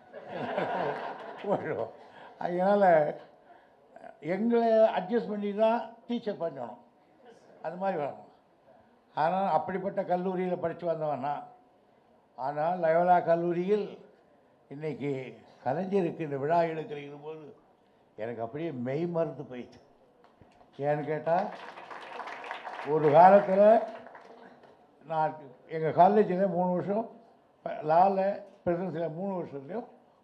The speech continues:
மூணு காலேஜிலும் நான் தான் எல்லா இன்டர் காலேஜ் டிபேட்டுக்கு போகிறவன், பேச்சாளர். ஏழு வருஷம் எனக்கு இந்த காலேஜில் வந்து பேசியிருக்கேன்.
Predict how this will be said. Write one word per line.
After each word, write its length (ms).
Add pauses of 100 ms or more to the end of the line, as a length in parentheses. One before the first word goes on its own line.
மூணு 180 (100)
காலேஜிலும் 540
நான் 240
தான் 180 (840)
எல்லா 220 (100)
இன்டர் 300
காலேஜ் 300
டிபேட்டுக்கு 440
போகிறவன், 400
பேச்சாளர். 500 (800)
ஏழு 340
வருஷம் 280
எனக்கு 260
இந்த 140
காலேஜில் 360
வந்து 200
பேசியிருக்கேன். 580